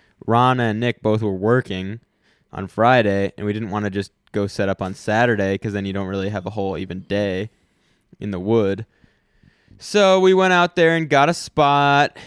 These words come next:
It was a bad spot, I think, 'cause I was very nervous the whole time about the spot we were in, but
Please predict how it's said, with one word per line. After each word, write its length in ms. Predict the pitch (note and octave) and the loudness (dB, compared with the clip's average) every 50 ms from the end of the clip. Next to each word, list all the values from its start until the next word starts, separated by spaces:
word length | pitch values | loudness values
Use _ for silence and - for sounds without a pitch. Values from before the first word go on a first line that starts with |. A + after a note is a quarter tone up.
| - - | -16 -10
It 100 | C#3+ B2+ | -6 -4
was 140 | B2 B2+ A#2 | -2 -2 -2
a 80 | A2+ | -2
bad 480 | G#2 F#2+ A#2+ A#2 A#2+ B2 B2 B2 A2 - | -2 0 2 2 4 4 2 0 -2 -6
spot, 400 | - - - B2 A2+ A#2 A#2 A2+ | -14 -8 -2 0 2 4 4 2
I 100 | A2+ A2+ | 2 0
think, 500 | - - - A#2 A2+ A2 A2 A2 - - | -2 -4 -4 -4 -2 -2 -4 -6 -10 -10
'cause 160 | - A#2 G#2 | -10 -6 -4
I 100 | G#2+ G2+ | -2 -2
was 80 | G#2 G2 | -2 -4
very 160 | G2 G#2+ G#2+ | -4 -6 -6
nervous 540 | G#2 G#2 G#2 G#2 G#2 G#2 F#2+ G2+ G2+ - - | -4 -4 -4 -2 -2 -2 -2 -4 -4 -6 -6
the 100 | - G#2+ | -8 -6
whole 140 | G#2 G2+ G2+ | -4 -4 -6
time 220 | - G#2+ G2 F#2+ | -6 -6 -8 -6
about 180 | G2 G2 F#2+ - | -6 -6 -6 -6
the 80 | - | -8
spot 400 | G2 - - - G#2+ G2+ G2 G2 | -14 -16 -10 -6 -4 -2 -2 -2
we 80 | F#2+ G2 | -2 -2
were 140 | F#2+ F#2 F#2 | -4 -6 -6
in, 300 | F#2 F#2 F#2 F#2+ F#2+ F#2+ | -8 -10 -10 -10 -10 -10
but 360 | F2 F#2+ F#2 F2+ F2+ - - | -10 -10 -8 -8 -10 -12 -14